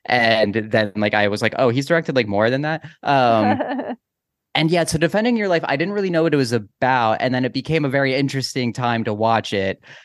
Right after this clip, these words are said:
Speaker 1: uh, at the beginning of the pandemic, and I found it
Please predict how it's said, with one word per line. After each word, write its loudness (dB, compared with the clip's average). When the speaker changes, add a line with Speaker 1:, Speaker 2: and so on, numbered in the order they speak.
Speaker 1:
uh, 0
at 0
the -4
beginning -2
of -2
the -4
pandemic, 0
and 0
I 0
found 0
it 0